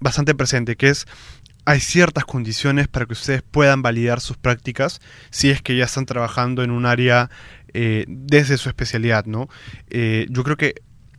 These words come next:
es importante hablar de eso porque hay que tener en cuenta de que, para empezar, si una persona ha comenzado a trabajar hace poco, a practicar hace poco, entonces tiene que ponerse las pilas porque el, las reglas son que una persona no debe haber comenzado esa práctica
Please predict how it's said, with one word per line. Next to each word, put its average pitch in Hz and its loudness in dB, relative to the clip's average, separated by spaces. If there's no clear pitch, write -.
es 127 -2
importante 139 -2
hablar 135 2
de 139 -2
eso 151 -6
porque 113 -6
hay 135 0
que 143 -6
tener 127 -2
en 131 0
cuenta 135 2
de 131 2
que, 117 -8
para 117 -4
empezar, 123 0
si 131 -6
una 135 0
persona 135 -2
ha - -6
comenzado 131 2
a 131 2
trabajar 127 0
hace - -6
poco, 151 4
a 139 6
practicar 143 2
hace 131 0
poco, 139 0
entonces 120 -6
tiene 135 -4
que 135 -4
ponerse 123 -4
las 120 -6
pilas 131 -4
porque 123 -10
el, 117 -4
las 120 0
reglas 151 6
son 143 2
que 151 0
una 143 4
persona 139 2
no 135 4
debe 135 6
haber 131 4
comenzado 127 -2
esa 123 -6
práctica 131 -4